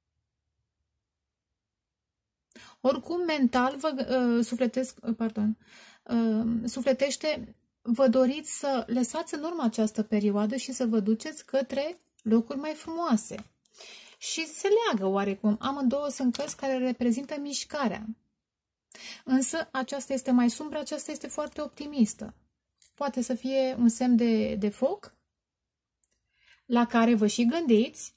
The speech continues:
care vă inspiră eventual, eventual, da? Poate vă inspiră cum să gestionați aceste responsabilități.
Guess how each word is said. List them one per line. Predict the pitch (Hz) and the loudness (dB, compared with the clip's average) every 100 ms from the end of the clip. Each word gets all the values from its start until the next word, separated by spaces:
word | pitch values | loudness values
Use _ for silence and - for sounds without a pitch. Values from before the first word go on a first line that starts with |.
| _ | _
care | - 240 269 | 2 4 4
vă | 233 294 | 2 0
inspiră | 339 - - 349 330 - | -2 -8 -2 0 0 0
eventual, | 233 254 262 240 208 180 208 - _ - | 0 0 -2 -2 -2 -2 -6 -10 _ -2
eventual, | 233 233 247 226 196 196 240 | 0 2 2 2 -2 -2 -2
da? | 196 196 311 - _ _ _ - - - _ _ _ _ _ _ _ _ - _ _ _ _ - _ _ _ - | -2 -4 -8 -14 _ _ _ -20 -20 -20 _ _ _ _ _ _ _ _ -20 _ _ _ _ -20 _ _ _ -4
Poate | 285 - 302 294 277 247 | -4 -2 0 2 2 4
vă | 233 285 | 2 2
inspiră | 285 - - 311 320 311 285 - _ _ _ - | 0 -4 -2 -2 0 0 -4 -12 _ _ _ -14
cum | 320 | -6
să | 320 - 269 | 0 0 0
gestionați | 311 269 - 277 302 494 453 | -2 -2 -2 -2 -2 -4 -2
aceste | 277 - 233 247 | -2 0 0 2
responsabilități. | 233 226 - 226 226 208 202 190 190 180 - - - | 2 2 4 4 4 2 0 -2 -4 -10 -8 -10 -10